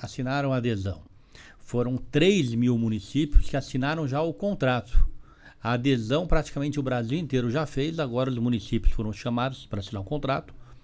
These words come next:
Ontem tiveram em Brasília aproximadamente três mil prefeitos, assinaram o contrato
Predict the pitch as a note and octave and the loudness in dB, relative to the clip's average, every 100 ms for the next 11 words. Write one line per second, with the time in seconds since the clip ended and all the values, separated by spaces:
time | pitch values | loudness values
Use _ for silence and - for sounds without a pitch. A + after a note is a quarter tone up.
0 | - - - B2 D3+ D#3+ C3 - A#2 B2 | -20 -20 -6 2 4 4 0 0 0 0
1 | A#2+ A#2 A#2 G2 G#2+ G#2 A2+ B2 C3 A#2 | 0 0 -2 -2 -4 4 4 4 -2 -4
2 | A2+ A2 G#2 - - D3+ F3+ C#3+ A2+ A2+ | -2 -4 -6 -10 -4 -2 0 -2 -2 -2
3 | G#2+ C3 - C#3+ D3 - - - - - | -2 -4 -4 -6 -6 -20 -20 -20 -20 -18
4 | - E3 F#3 - D3 B2+ A#2+ A2+ C3+ A#2 | -2 0 0 0 0 2 0 -2 -4 -2
5 | B2+ D3 D3 | -2 -4 -6